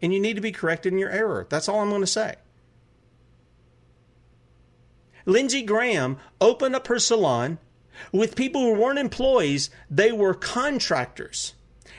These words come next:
And the state wanted to, no, she wasn't in, she wasn't in California. Wasn't she in Oregon? I, I'm, I'm drawing a blank here. I was trying to pull her up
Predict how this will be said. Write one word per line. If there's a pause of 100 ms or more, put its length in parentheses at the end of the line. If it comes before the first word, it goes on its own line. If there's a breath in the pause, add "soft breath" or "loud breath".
(100 loud breath)
And
the
state
wanted
to,
no,
she
wasn't
in,
she
wasn't
in
California.
Wasn't
she
in
Oregon? (300)
I,
I'm,
I'm
drawing
a
blank
here.
I
was
trying
to
pull
her
up